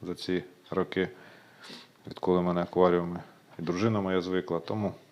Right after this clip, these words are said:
проблем ніяких я в цьому не бачу. Так, це що стосується оцього компресора. Непоганий такий, скажу я. А тепер саме цікаве.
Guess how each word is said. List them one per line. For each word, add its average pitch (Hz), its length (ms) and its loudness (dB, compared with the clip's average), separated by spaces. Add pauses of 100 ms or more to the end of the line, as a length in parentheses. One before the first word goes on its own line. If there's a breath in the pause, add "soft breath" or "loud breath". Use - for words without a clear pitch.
(920 loud breath)
проблем 92 440 2
ніяких 87 460 -2
я 80 80 -2
в 78 60 -8
цьому 80 220 -6
не 80 100 -4
бачу. - 320 -8 (1700 loud breath)
Так, 95 340 2 (920 loud breath)
це 123 140 2
що 113 220 2
стосується 113 640 4 (1080 loud breath)
оцього 101 400 0
компресора. 87 600 -2 (1700 loud breath)
Непоганий 101 560 2
такий, - 320 -12
скажу 80 380 -8
я. 160 100 -4 (1600 loud breath)
А 110 40 2
тепер 131 280 6
саме 120 300 4
цікаве. 107 500 6